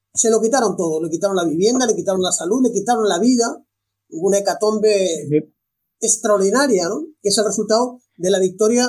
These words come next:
Speaker 1: de los contrarrevolucionarios, de los infames.
Speaker 2: Sí,
Speaker 1: Que fueron
Speaker 2: que, y yo, yo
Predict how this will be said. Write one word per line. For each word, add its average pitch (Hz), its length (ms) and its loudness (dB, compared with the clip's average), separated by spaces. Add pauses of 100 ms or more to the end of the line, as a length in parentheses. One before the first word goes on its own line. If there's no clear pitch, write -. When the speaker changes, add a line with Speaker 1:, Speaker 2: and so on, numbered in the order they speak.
(100)
Speaker 1:
de 175 280 -6
los 160 240 -4
contrarrevolucionarios, 160 880 -4
de 202 60 0
los - 280 -4
infames. 220 680 -2 (1040)
Speaker 2:
Sí, - 200 0
Speaker 1:
Que - 60 -2
fueron 147 280 2
Speaker 2:
que, 127 60 2
y 147 160 4
yo, 175 160 2
yo 151 100 2